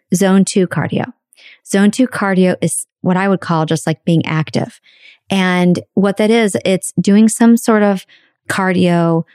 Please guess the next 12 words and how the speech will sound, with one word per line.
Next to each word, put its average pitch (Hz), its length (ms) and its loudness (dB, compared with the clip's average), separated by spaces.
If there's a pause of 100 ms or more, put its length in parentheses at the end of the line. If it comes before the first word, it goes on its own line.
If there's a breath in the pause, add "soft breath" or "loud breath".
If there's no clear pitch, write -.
(380 soft breath)
that 180 160 0
you 175 140 4
enjoy, 147 440 2
whatever 170 320 0
it 160 100 -2
is. - 300 -4
For 175 160 0
me 170 160 4
right 170 160 0
now, 160 140 -2
it's - 160 -6
walking. 139 540 -2